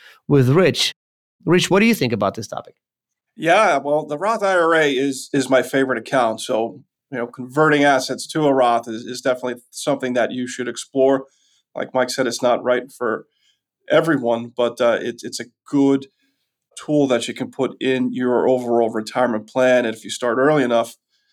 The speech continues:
Speaker 2: it'll allow you to have a lot of flexibility in the future. And again, it's my favorite account by far. So I'm very excited about the topic.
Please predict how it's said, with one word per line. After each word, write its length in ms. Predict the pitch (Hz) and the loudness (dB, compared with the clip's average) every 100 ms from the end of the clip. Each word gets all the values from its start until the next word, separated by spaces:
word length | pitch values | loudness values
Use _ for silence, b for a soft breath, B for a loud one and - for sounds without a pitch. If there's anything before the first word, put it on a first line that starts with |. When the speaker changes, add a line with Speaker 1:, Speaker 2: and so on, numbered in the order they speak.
| _ - | _ -2
Speaker 2:
it'll 140 | 135 | 2
allow 160 | 127 127 | 2 2
you 80 | |
to 80 | 120 | 0
have 160 | 120 117 | -2 -2
a 60 | |
lot 180 | 120 120 | 2 0
of 80 | 117 | 0
flexibility 640 | - 117 - 120 120 113 101 | -4 -6 -6 -4 -4 -4 -6
in 160 | 120 110 | -8 -8
the 80 | |
future. 560 | 107 113 107 - 95 - | -8 -8 -8 -6 -10 -10
And 120 | - 113 | -10 -6
again, 180 | 117 | -4
it's 300 | 107 - - - | -6 -8 -16 -4
my 140 | 131 | -2
favorite 360 | 113 139 123 120 | 0 0 2 0
account 360 | - 117 104 - - | -2 -2 -4 -6 -2
by 160 | 110 | -2
far. 480 | 110 - 113 104 104 _ _ _ _ _ _ | -2 -2 0 0 -2 _ _ _ _ _ _
So 180 | - 123 | 0 0
I'm 160 | 123 | 2
very 240 | 147 143 123 | 2 2 2
excited 360 | - 117 110 | 0 -4 -4
about 340 | 104 - 107 107 | -8 -6 -6 -6
the 80 | |
topic. 400 | 107 101 - - | -8 -6 -6 -8